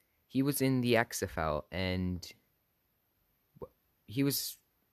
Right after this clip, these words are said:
amazing in his five games. In his first game, he threw two hundred nine yards, one touchdown, seventy-four complete, seventy-four percent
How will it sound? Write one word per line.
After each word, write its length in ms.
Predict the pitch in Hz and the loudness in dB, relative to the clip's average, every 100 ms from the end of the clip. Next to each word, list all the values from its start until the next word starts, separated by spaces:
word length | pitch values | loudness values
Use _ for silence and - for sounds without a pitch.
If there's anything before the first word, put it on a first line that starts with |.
| _ - | _ -2
amazing 560 | 101 107 117 64 80 - _ | 2 2 0 -4 -10 -16 _
in 340 | 85 90 87 82 | -6 -2 -2 -4
his 440 | 87 82 76 - - _ _ - | -4 -4 -6 -10 -16 _ _ -6
five 320 | 95 85 82 | -2 -2 -2
games. 560 | 76 64 55 - - - _ _ _ _ _ _ _ - | -8 -8 -10 -14 -18 -20 _ _ _ _ _ _ _ -12
In 100 | - | -4
his 140 | 98 - | -4 -4
first 360 | - 117 - | 0 0 0
game, 200 | 113 113 117 | 0 0 -2
he 60 | |
threw 220 | - 107 | -2 -4
two 220 | 95 123 113 | -2 0 2
hundred 180 | 110 | 4
nine 380 | 104 101 101 101 | 2 2 2 2
yards, 600 | 98 92 95 98 - - - _ _ _ _ _ - | 2 4 4 2 -4 -16 -20 _ _ _ _ _ -4
one 280 | 95 95 92 | -2 0 0
touchdown, 720 | 95 - - 87 87 90 95 - _ _ - | -2 -2 -4 -2 0 -2 -4 -10 _ _ -18
seventy-four 720 | - 95 90 90 - 87 85 | -2 0 0 0 2 2 2
complete, 400 | - 90 95 78 _ _ _ _ _ _ | -2 -4 -2 -4 _ _ _ _ _ _
seventy-four 420 | - 98 90 85 87 | -4 -4 -2 0 0
percent 420 | 95 - 90 | -2 -2 -2